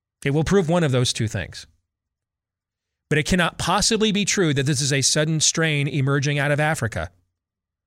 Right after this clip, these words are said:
And, and that this is a result of worse mutations amongst the unvaccinated. Those two things can't be true.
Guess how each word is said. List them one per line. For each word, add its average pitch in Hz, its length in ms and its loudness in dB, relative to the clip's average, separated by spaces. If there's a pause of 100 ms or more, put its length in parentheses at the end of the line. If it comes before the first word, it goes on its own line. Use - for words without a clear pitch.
(3500)
And, 135 480 0 (1040)
and 143 160 0
that 139 240 0
this 147 380 0
is 147 520 0 (280)
a 135 80 -2
result 143 680 2 (680)
of 131 500 0 (300)
worse 165 340 2
mutations 160 760 0 (180)
amongst 143 360 0
the 139 100 0
unvaccinated. 120 760 -2 (880)
Those 156 200 0
two 170 140 0
things 151 220 0
can't 135 200 -2
be 117 80 -2
true. 90 220 -6